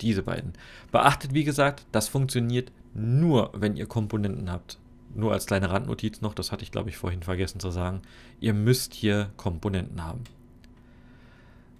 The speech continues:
So, dann haben wir das soweit erledigt. Die starren Verknüpfungen sind da. Was jetzt noch fehlt, sind natürlich die M G N-Schienen, denn diese müssen sich bewegen.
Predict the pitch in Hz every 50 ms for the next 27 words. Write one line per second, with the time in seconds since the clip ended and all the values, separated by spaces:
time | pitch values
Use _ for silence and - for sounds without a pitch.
0 | - - - - - - 135 190 226 165 98 78 - - 104 101 110 127 139 139
1 | 127 107 107 - - 110 98 98 95 95 98 87 85 87 101 - 202 226 220 -
2 | - - - - - - 98 98 110 - - - - - - 104 101 98 113 107
3 | 104 - 104 - - 113 101 - - 104 98 95 92 87 - 92 82 80 - 95
4 | 87 104 151 196 - - - - - - - - - 117 113 - - 131 143 -
5 | - - - 202 190 190 - - - 175 170 185 202 - - - - - - -
6 | - 120 - 104 110 - - 98 92 - - - 92 90 87 87 - - 117 147
7 | 160 - - - 147 143 147 151 156 143 - 113 110 117 107 98 95 98 95 101
8 | 104 101 - - 101 95 - - 95 85 95 - - - - 117 107 98 95 90
9 | 85 90 -